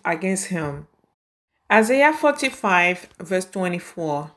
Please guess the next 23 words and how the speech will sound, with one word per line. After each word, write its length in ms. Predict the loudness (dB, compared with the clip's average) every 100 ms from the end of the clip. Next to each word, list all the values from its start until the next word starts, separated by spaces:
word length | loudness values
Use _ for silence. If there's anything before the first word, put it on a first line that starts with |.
| _ _ _ _ _ _ _ _ _ _ _ _ _ _ 2
Anyone 600 | 4 4 4 4 4 4
who 180 | 4 4
rejects 460 | 2 2 0 0 -10
Christ, 540 | -4 2 4 2 0
the 80 | 0
living 480 | 2 4 2 2 -2
hope, 480 | 0 0 0 -4 0
will 220 | 2 2
drink 520 | 2 2 4 4 4
the 100 | 4
wine 400 | 4 4 4 4
of 160 | 2 0
God's 380 | 0 0 0 -4
wrath. 400 | -6 -6 -14 -20 _ _ _ _ _ _ _
Poured 440 | 0 4 6 4 0 -14
full 280 | -2 2 2
strength 640 | 2 0 2 2 -2 -10 -10
into 340 | -4 -4 -2 0
the 120 | 0
cup 380 | 0 -2 -2 0
of 120 | 0
his 240 | 0 -2 2
anger, 580 | 4 4 0 -2 -6